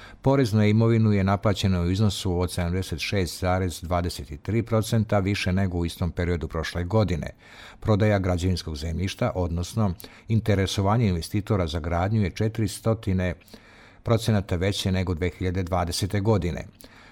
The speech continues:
Sada je budžet definisan u iznosu od trideset tri milijarde petsto osamdeset četiri miliona dinara, a dve hiljade jedanaeste godine je iznosio četrnaest milijardi i četiristo dvadeset devet miliona.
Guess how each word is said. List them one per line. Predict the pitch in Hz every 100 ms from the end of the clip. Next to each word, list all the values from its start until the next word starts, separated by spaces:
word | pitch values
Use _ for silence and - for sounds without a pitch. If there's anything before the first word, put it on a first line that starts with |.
| -
Sada | - 135
je | 127
budžet | 98 139 147 135 -
definisan | 101 98 101 117 - 117 107
u | 101
iznosu | 92 101 104 -
od | 92 -
trideset | 98 101 - 85 82
tri | - 113
milijarde | 107 101 104 107 98 101 92 - - -
petsto | - 117 113 104
osamdeset | - 87 90 - 92 82
četiri | - 95 -
miliona | 82 80 82 85 85
dinara, | 82 110 92 76 - - - - - - _
a | 101 95
dve | 80 104
hiljade | - 113 101
jedanaeste | 87 98 107 117
godine | 101 98 95 92
je | 90
iznosio | 85 92 87 92 - 92
četrnaest | - - 98 104 98 95
milijardi | 87 90 95 90 92
i | 80 87
četiristo | - 92 - 92 101
dvadeset | 80 82 82 - -
devet | 85 85 85 -
miliona. | 92 95 95 92 87